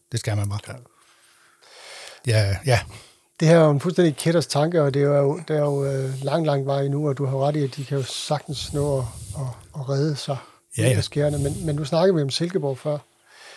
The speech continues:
Speaker 3: og vi snakker om det her med, at, øh, en træner har også et system, som man skal have tid til at bygge op, og du siger, at Vestrom siger, at vi er i en god proces og sådan noget. Altså, den kætterske tanke er jo, skal de en tur ned og vende?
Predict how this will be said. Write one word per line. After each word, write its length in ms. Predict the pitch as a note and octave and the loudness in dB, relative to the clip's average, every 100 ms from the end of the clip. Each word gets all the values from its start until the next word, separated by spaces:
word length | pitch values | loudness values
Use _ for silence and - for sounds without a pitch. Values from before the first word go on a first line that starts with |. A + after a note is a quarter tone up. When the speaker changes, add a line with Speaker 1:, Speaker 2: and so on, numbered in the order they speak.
| - - - - | -20 -20 -20 -16
Speaker 3:
og 60 | D3 | -10
vi 60 | |
snakker 300 | B2+ C#3 E3 | -2 2 4
om 80 | D3+ | 4
det 120 | C#3 | 4
her 140 | C#3 D3 | 2 4
med, 320 | C#3 C#3+ F3 | 4 2 0
at, 360 | G3 C#3 - D3+ | -2 -4 -4 -4
øh, 400 | C#3 C3 B2+ B2+ B2 - _ _ _ _ _ | -2 -2 -2 -4 -8 -12 _ _ _ _ _
en 100 | D#3 | -8
træner 360 | C#3 - D3+ E3+ | -4 0 2 2
har 160 | C#3 D#3 | 4 4
også 260 | C#3+ - | 2 0
et 40 | C#3+ | -4
system, 460 | C#3+ - F3 F#3+ | -4 2 4 4
som 120 | C#3+ | 2
man 140 | C#3 B2+ | -2 -4
skal 120 | C3 | -4
have 80 | C3 | -6
tid 180 | - D#3+ | -4 -4
til 120 | D3+ | -4
at 60 | |
bygge 220 | C3+ C3+ C#3 | -4 0 2
op, 160 | E3+ | 2
og 80 | D#3 | 0
du 80 | C3 | -6
siger, 240 | - D3+ | -4 -2
at 60 | C#3+ | 0
Vestrom 360 | D3 - C#3 | -2 -2 -4
siger, 160 | B2 D3+ | -2 -4
at 40 | |
vi 100 | C#3 | -2
er 40 | C3+ | -2
i 40 | |
en 60 | C3 | -2
god 180 | D3+ D3 | -4 -4
proces 340 | C#3 D#3 D3+ | -6 -4 -4
og 40 | - | -4
sådan 120 | D3+ | -4
noget. 120 | D3+ | -2
Altså, 220 | D3+ D3+ C3 - - - - - | 0 0 -2 -8 -20 -20 -20 -10
den 100 | C3+ | 0
kætterske 320 | F#3 F#3+ - | 4 4 2
tanke 300 | C#3 D3 D#3+ | 0 0 2
er 100 | D3 | 2
jo, 160 | C#3+ B2+ _ _ _ _ _ _ _ | 2 -2 _ _ _ _ _ _ _
skal 220 | - D3 | -8 -2
de 60 | D3 | 0
en 120 | C3+ | 0
tur 160 | F3+ | 2
ned 140 | F3+ F3+ | 4 4
og 100 | D#3 | 2
vende? 180 | F3 | -2